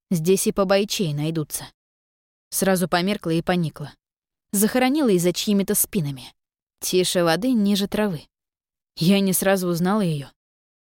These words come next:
Единственное, что по-прежнему выдает ее, так это плотоядные взгляды в сторону малого. Поедает его глазами. Смотрит,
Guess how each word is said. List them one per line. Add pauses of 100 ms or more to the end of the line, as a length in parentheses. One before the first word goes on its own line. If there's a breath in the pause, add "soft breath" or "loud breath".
(120)
Единственное,
что
по-прежнему
выдает
ее, (560)
так
это
плотоядные
взгляды
в
сторону
малого. (720)
Поедает
его
глазами. (540)
Смотрит,